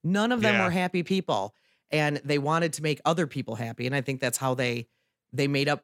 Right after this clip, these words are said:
Speaker 1: for them not being happy. But they, the comics that I knew anyway, they were
Speaker 2: Mm-hmm.
Speaker 1: miserable. They had
Speaker 2: Yeah.
Speaker 1: unhappy lives.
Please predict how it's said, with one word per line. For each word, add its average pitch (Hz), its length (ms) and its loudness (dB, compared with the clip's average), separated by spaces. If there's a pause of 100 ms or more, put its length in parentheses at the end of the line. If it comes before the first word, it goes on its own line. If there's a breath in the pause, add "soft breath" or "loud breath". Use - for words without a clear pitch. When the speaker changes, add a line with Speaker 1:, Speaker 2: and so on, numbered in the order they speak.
Speaker 1:
for 131 120 0
them 135 300 0
not 127 240 0
being 123 240 -2
happy. 165 440 -4 (640)
But 143 200 -2
they, 220 300 2 (220)
the 156 200 -2
comics 214 420 0
that 190 120 2
I 208 120 4
knew 139 220 0
anyway, 113 460 -8 (220)
they 180 120 2
were 277 120 -2
Speaker 2:
Mm-hmm. 254 80 0
Speaker 1:
miserable. 233 760 -2 (520)
They 196 100 2
had 226 200 0
Speaker 2:
Yeah. 156 60 4
Speaker 1:
unhappy 170 440 0
lives. 156 720 0